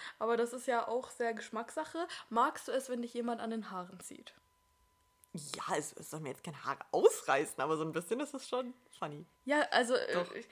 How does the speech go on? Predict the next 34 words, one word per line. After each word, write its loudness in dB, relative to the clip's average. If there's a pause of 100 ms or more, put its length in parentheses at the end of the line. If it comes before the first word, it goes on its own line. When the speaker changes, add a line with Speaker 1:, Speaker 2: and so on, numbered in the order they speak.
(140)
Speaker 1:
ich -4
mag 6
das -2
auch 4
voll 0
gerne, 0
weil, 6
Speaker 2:
Ja. 2
Speaker 1:
also 4
das 2
ist 0
Speaker 2:
Also 8
Speaker 1:
halt 8
Speaker 2:
so 12 (600)
grabben, 12
aber 12
nicht 0
Speaker 1:
Ja, 8
Speaker 2:
reißen. 8
Speaker 1:
grabben. 4
Speaker 2:
Ja, 0
genau. 8
Speaker 1:
Aber 10
so, 2
schon 6
so, 2
dass 2
es -6
zieht 4
und 4
Speaker 2:
Ja, 6
Speaker 1:
das 6
ist, 4
Speaker 2:
genau. 4